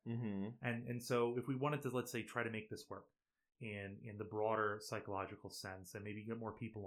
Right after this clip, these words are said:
Speaker 2: on board.
Speaker 1: Mm-hmm.
Speaker 2: Um, I mean, on one hand, it's trying to find fields that are gonna be more open to it.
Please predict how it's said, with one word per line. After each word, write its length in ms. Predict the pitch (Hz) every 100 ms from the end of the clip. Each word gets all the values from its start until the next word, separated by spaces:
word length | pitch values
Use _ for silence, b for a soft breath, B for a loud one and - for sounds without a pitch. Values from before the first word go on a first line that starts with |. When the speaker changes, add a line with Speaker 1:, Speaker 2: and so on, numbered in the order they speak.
| 92
Speaker 2:
on 80 | 92
board. 340 | 92 92 92 - _ 120
Speaker 1:
Mm-hmm. 320 | 120 104 107 151 104
Speaker 2:
Um, 140 | 101
I 40 | 120
mean, 200 | 123 127
on 140 | 143 139
one 160 | 151
hand, 300 | 135 131 117 113
it's 180 | 117 -
trying 280 | - 127
to 60 | 117
find 380 | - 113 113 104 -
fields 260 | 117 110 107
that 60 |
are 20 | 113
gonna 120 | 101
be 100 | 101
more 140 | 117
open 220 | 214 190 104
to 80 | 107
it. 160 | -